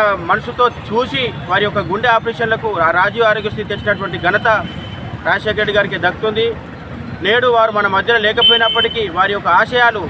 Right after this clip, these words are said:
ఫీజు రీయింబర్స్‌మెంట్ అయితేనేమి, ఎన్ఆర్ఈజీఎస్ అయితేనేమి, సమాచార హక్కు చట్టం అయితేనేమి, ప్రతి ఒక్క పథకం రూపకల్పనలో తన యొక్క పాత్ర ఎంతైనా ఉంది. నేడు వారు మన మధ్యలో లేకపోవడం, వారి పథకాలను మనం ఇంకా ఇంప్లిమెంటేషన్ చేసడం, ఇప్పుడు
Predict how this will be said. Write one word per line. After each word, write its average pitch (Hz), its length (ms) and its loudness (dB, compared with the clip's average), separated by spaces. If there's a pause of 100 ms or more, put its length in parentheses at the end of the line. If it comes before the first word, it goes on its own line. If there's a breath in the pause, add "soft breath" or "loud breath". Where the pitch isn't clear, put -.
(120)
ఫీజు 220 280 -2
రీయింబర్స్‌మెంట్ 220 640 0
అయితేనేమి, 208 460 -2 (720)
ఎన్ఆర్ఈజీఎస్ 226 680 2
అయితేనేమి, 208 460 0 (680)
సమాచార 233 440 2
హక్కు 240 220 -2
చట్టం 233 300 2
అయితేనేమి, 220 340 0 (380)
ప్రతి 208 300 2
ఒక్క 240 120 0 (120)
పథకం 247 280 0 (100)
రూపకల్పనలో 233 600 4 (240)
తన 208 160 0
యొక్క 208 140 -2 (100)
పాత్ర 220 240 2 (340)
ఎంతైనా 226 380 2
ఉంది. 220 200 2 (680)
నేడు 247 240 4 (300)
వారు 214 200 4
మన 208 200 0
మధ్యలో 233 300 2
లేకపోవడం, 233 500 2 (100)
వారి 202 220 0
పథకాలను 240 480 0
మనం 220 200 0
ఇంకా 254 180 -2 (100)
ఇంప్లిమెంటేషన్ 233 600 0
చేసడం, 220 320 2 (460)
ఇప్పుడు 220 160 -2